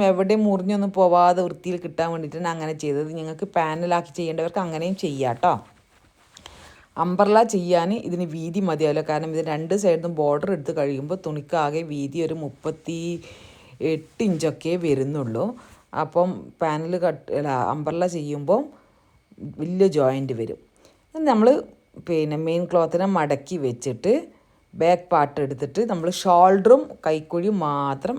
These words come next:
അങ്ങോട്ട് കട്ട് ചെയ്ത് കൊടുക്കുക. നെക്ക് കട്ട് ചെയ്യണ്ട. നെക്ക് നമ്മൾ തയ്ക്കുമ്പോൾ പിന്നെ ഫ്രണ്ട് പീസിനും ബാക്ക് പീസിനും നമ്മൾ ത-, പിന്നെ ലൈനിങ് തുണിയിൽ കട്ട് ചെയ്തിട്ടുണ്ടല്ലോ, അപ്പോൾ അത് മാത്രം വെച്ചിട്ട് ചെയ്താൽ മതി. എന്നാൽ കുറച്ചും കൂടി വൃത്തി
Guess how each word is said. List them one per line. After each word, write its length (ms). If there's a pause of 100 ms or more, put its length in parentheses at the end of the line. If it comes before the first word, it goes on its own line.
അങ്ങോട്ട് 320
കട്ട് 180
ചെയ്ത് 200
കൊടുക്കുക. 320 (500)
നെക്ക് 300
കട്ട് 220
ചെയ്യണ്ട. 300 (200)
നെക്ക് 220 (100)
നമ്മൾ 180 (200)
തയ്ക്കുമ്പോൾ 680 (840)
പിന്നെ 260 (100)
ഫ്രണ്ട് 320
പീസിനും 400
ബാക്ക് 280
പീസിനും 380 (540)
നമ്മൾ 240
ത-, 160 (540)
പിന്നെ 320 (100)
ലൈനിങ് 320
തുണിയിൽ 300
കട്ട് 180
ചെയ്തിട്ടുണ്ടല്ലോ, 640 (540)
അപ്പോൾ 200 (680)
അത് 100 (100)
മാത്രം 400
വെച്ചിട്ട് 360 (220)
ചെയ്താൽ 320
മതി. 200
എന്നാൽ 200
കുറച്ചും 400
കൂടി 260
വൃത്തി 320